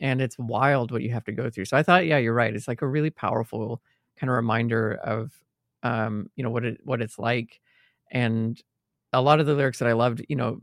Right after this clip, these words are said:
following what you just said, like, "What if, what if what you do to survive kills the things you love?" And again, like, you know, what a lot of people talk about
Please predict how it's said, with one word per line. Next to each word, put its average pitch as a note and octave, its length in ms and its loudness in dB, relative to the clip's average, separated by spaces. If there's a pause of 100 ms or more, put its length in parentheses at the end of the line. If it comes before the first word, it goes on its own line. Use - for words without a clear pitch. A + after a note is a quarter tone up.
(160)
following A#2+ 380 2
what A2+ 140 0
you A#2+ 60 -4
just B2+ 160 -6
said, A#2+ 160 -2
like, A2+ 140 -4
"What C3+ 180 2
if, - 220 -6 (440)
what D3+ 200 4
if G3 140 0
what F#3 120 0
you D#3+ 140 -2
do C#3+ 220 0
to D3+ 160 -2
survive A#2+ 580 0 (120)
kills C#3 300 -2
the A#2+ 100 -6
things A#2 360 -2
you A#2+ 100 -6
love?" A#2+ 460 -4 (760)
And C3 420 0
again, D3 360 2
like, A#2+ 220 -2
you D3 100 -6
know, B2 120 0
what C3 320 0 (180)
a C3+ 80 -2
lot B2 180 4
of A#2+ 80 -4
people - 220 -6
talk B2+ 240 0
about A#2 360 0